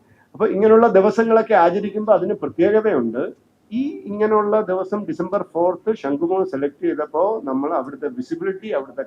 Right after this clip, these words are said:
കാലാവസ്ഥ, ആ, പിന്നെ ഇപ്പൊ ഡൽഹിയിലെ പൊല്യൂഷൻ ഒക്കെ നമ്മൾ കാണുന്നതല്ലേ. കേരളത്തിൽ പ്രധാന, ആ, നമ്മുടെ, ആ, പ്രസിഡന്റ് വന്നപ്പോ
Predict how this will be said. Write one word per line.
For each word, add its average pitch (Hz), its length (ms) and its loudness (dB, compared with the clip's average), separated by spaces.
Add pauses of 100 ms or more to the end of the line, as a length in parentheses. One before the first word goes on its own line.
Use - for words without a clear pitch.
കാലാവസ്ഥ, 156 720 0 (600)
ആ, 127 280 0
പിന്നെ 156 380 -2 (380)
ഇപ്പൊ - 160 -4
ഡൽഹിയിലെ 143 440 4
പൊല്യൂഷൻ 165 420 0
ഒക്കെ 170 120 0
നമ്മൾ 165 240 2
കാണുന്നതല്ലേ. 156 480 2 (100)
കേരളത്തിൽ 151 560 -4
പ്രധാന, 151 240 -2
ആ, 135 640 -2
നമ്മുടെ, 135 380 -2 (680)
ആ, 131 80 -4 (920)
പ്രസിഡന്റ് 151 320 -2
വന്നപ്പോ 170 500 2